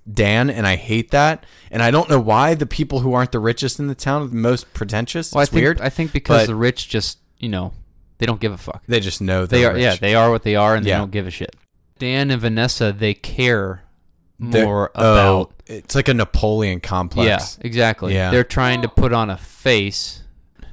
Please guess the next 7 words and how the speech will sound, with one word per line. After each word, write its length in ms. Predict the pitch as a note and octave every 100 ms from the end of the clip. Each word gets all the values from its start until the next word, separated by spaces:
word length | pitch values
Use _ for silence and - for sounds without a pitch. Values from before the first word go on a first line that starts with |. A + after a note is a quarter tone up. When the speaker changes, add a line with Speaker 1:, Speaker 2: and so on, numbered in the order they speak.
| -
Speaker 2:
but 220 | B2 -
they're 180 | B2 A2
actually 800 | A2+ A2+ - A2+ G#2+ G2+ F#2 - _ _ A#2
doing 380 | D#3 D#3+ C#3
the 60 | A#2+
same 320 | - B2 A2
shit. 500 | - - C#3 A#2 -